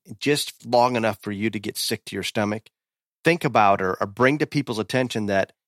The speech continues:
if covid, this Chinese virus, don't let China win. If they did release this on us, they're about to win because of the direction this election might go. Do not let that happen. If you think about all the accomplishments pre-covid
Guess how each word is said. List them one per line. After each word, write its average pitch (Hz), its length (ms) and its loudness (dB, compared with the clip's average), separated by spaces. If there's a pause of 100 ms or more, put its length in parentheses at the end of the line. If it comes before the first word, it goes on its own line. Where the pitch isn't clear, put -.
(120)
if - 220 -8
covid, 127 420 2
this 107 160 -4
Chinese 135 480 0
virus, 120 600 2
don't 151 240 2
let 170 180 2
China 139 280 2
win. 104 320 -2 (340)
If 110 120 -4
they 143 160 4
did 160 180 0
release 151 340 -2
this - 140 -6
on 143 200 2
us, - 160 -10 (100)
they're 131 180 4
about 127 300 2
to 113 80 -8
win 110 440 -2 (360)
because 110 360 -2
of 98 100 -4
the 107 80 -6
direction 107 420 -2
this 95 160 -6
election 95 360 -8
might 92 220 -6
go. 87 260 -6 (300)
Do 135 160 4
not 127 320 2
let 110 200 0
that 107 160 -2
happen. 110 400 -2 (340)
If - 60 -10
you 151 80 0
think 180 240 0
about 131 200 4
all 127 200 4
the 165 80 -2
accomplishments 143 800 -4 (280)
pre-covid 156 600 2